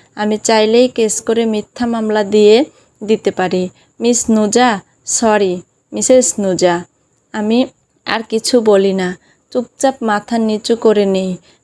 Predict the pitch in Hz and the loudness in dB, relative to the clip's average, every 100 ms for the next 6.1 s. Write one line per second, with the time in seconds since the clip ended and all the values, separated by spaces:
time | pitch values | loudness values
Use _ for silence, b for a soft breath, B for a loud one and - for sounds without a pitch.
0 | - 214 - 240 233 254 226 214 - 233 | -4 -2 0 -2 0 -2 2 0 2 2
1 | 220 208 196 196 196 196 - - 190 b | 2 0 0 0 0 -2 -4 -6 -6 b
2 | b b - 262 254 - 220 196 190 196 | b b -2 0 0 -4 -4 -2 -2 -2
3 | - 233 196 202 - 226 - 202 196 190 | -2 -2 -2 -4 -4 -6 -4 -2 -2 -2
4 | 208 208 208 - 208 214 202 202 - 208 | -4 -4 -8 -4 -4 -2 -4 -6 -4 -4
5 | 202 247 254 254 233 208 - 202 196 185 | -2 2 2 2 -2 -6 -2 -2 -2 -4
6 | 185 | -6